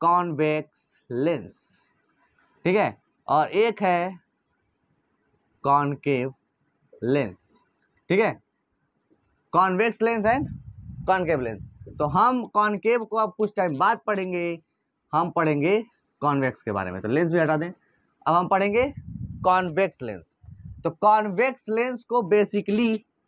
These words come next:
हम लोग कैसे बना सकते हैं? तो एक ऐसे, ये है कॉन्वेक्स लेंस। अगर हम इसको ऐसे बना लें, ठीक है, इसको हम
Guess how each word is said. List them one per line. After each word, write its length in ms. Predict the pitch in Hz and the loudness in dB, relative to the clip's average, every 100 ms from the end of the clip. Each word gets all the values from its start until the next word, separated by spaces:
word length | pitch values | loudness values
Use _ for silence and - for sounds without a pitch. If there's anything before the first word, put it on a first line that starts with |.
| _ _ _ _ | _ _ _ _
हम 160 | 151 175 | 0 4
लोग 140 | 202 - | 4 2
कैसे 800 | 196 196 190 220 226 226 226 220 | 2 4 4 4 6 6 4 4
बना 340 | 165 175 180 190 | 0 -2 0 0
सकते 360 | 185 156 180 | -2 -4 -2
हैं? 300 | 160 151 156 156 | -2 -2 -4 -6
तो 100 | - - | -6 -2
एक 240 | 151 156 | -2 -2
ऐसे, 320 | - 156 156 170 | 0 2 2 2
ये 200 | 170 170 | 4 2
है 80 | |
कॉन्वेक्स 420 | 160 160 156 156 156 | 2 0 0 -2 -6
लेंस। 240 | 156 160 _ _ _ _ _ _ _ _ _ _ _ _ _ _ _ _ | -8 -12 _ _ _ _ _ _ _ _ _ _ _ _ _ _ _ _
अगर 380 | - 165 180 208 | 0 2 4 2
हम 420 | 190 190 202 202 202 | 2 0 -2 -4 -4
इसको 840 | 180 175 - 196 196 196 196 196 - | -4 -4 0 4 4 4 4 2 0
ऐसे 480 | 147 151 156 - 175 | 2 2 2 0 0
बना 280 | 170 165 165 | 0 0 0
लें, 220 | 160 165 160 _ _ _ _ _ _ _ _ _ _ - | -2 -8 -16 _ _ _ _ _ _ _ _ _ _ 0
ठीक 120 | 156 | 2
है, 200 | 180 110 - _ _ _ _ _ _ _ _ _ _ _ _ _ - 104 - - - _ _ _ _ - - - | 2 -2 -10 _ _ _ _ _ _ _ _ _ _ _ _ _ -14 -14 -14 -20 -20 _ _ _ _ -20 -10 -4
इसको 300 | 151 - 202 | -2 0 2
हम 580 | 196 196 202 202 196 | 4 2 0 -4 -8